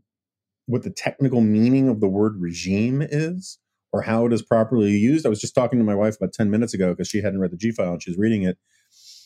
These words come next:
you know, um, you know, and I was making the point that in, I made the point in the G File that a regime is a term for a spe-,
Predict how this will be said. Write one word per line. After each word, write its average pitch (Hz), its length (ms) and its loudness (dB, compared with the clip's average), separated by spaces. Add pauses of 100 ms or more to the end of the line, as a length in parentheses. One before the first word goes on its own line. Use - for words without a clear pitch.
(220)
you 110 60 2
know, 92 280 2 (140)
um, 85 480 0 (240)
you 95 80 -4
know, 90 220 -10 (1700)
and 120 80 4
I 123 60 8
was 123 100 6
making 117 200 8
the 104 60 6
point 101 300 2
that 98 200 0 (140)
in, 95 380 0 (300)
I 95 40 0
made 101 140 -2
the 82 60 -8
point 123 140 0
in 90 60 0
the 95 60 0
G 190 120 0
File 90 340 0
that 92 240 0 (460)
a 101 60 0
regime 120 680 0
is 98 800 -2
a 87 480 -2 (840)
term 123 360 2
for 101 440 2
a 104 60 0
spe-, - 340 -4